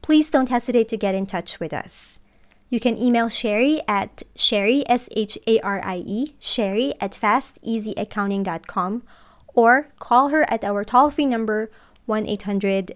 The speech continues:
three six one one seven seven zero, or U S phone line, two zero six, three six one, three nine five zero.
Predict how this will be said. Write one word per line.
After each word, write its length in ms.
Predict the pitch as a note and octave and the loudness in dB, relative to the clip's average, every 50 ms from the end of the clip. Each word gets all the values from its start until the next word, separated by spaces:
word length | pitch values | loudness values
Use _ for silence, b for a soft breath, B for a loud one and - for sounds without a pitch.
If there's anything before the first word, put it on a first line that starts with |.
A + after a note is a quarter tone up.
| - - | -18 -10
three 160 | - - C#4 D4 | -4 0 0 0
six 360 | C#4+ - C#4+ - - - - | 0 -2 -6 -6 -8 -6 -4
one 360 | A3+ G3+ G3+ G#3 G#3 G#3 G3+ - - | -2 -2 -2 -2 -4 -6 -8 -10 -4
one 260 | A3 G#3+ A3 A#3 C4 | 0 2 2 2 0
seven 540 | B3+ - - A3+ G#3 F#3+ G3 G3 G3 G3 G3+ | 0 0 0 0 2 2 2 0 -2 -2 -4
seven 400 | - - A3 G3 G3 A3 A#3 A#3 | -4 -2 0 0 2 2 0 0
zero, 480 | G#3 G#3+ G#3+ G3 F#3+ G3 G3 G#3+ A#3 - b b b b b b | 2 2 2 2 2 2 0 -2 -4 -6 b b b b b b
or 160 | - G#3+ G#3 | -4 -2 -2
U 240 | G#3 G3+ G#3+ A3+ A#3+ | 0 0 2 4 4
S 180 | C4+ C#4+ - - | 4 2 2 -2
phone 280 | - B3 A#3+ A3+ A3+ | -2 0 0 0 0
line, 300 | G#3+ G#3+ G#3+ G#3+ G#3+ G#3+ - _ _ - | -2 -2 -4 -4 -6 -8 -10 _ _ -8
two 160 | - C#4+ C#4 | -2 0 0
zero 300 | C4+ A#3+ B3+ A#3+ A3 G#3 | 2 4 4 4 4 2
six, 500 | G#3+ - - - F4+ F4+ - - - - b b b b b b | 0 -2 -2 -2 -2 -2 -2 -8 -10 -10 b b b b b b
three 180 | b - - A#3+ | b -4 -4 -4
six 380 | - - A3 G#3+ - - - - | -4 -4 -8 -10 -10 -8 -4 -2
one, 320 | A3 G#3+ G#3+ A3 A3 G#3+ - _ _ - | -2 0 0 -2 -6 -8 -12 _ _ -6
three 220 | - A#3+ A3+ A3 | -2 0 0 0
nine 260 | G#3+ G3+ G3 G3+ G3+ | 0 0 -2 -2 -4
five 420 | G3+ - - F3+ E3+ F3 F3+ F3 F#3 | -6 -4 -4 -2 -2 -2 -4 -6 -8
zero. 380 | F#3 - - - - - - | -12 -12 -12 -12 -14 -14 -16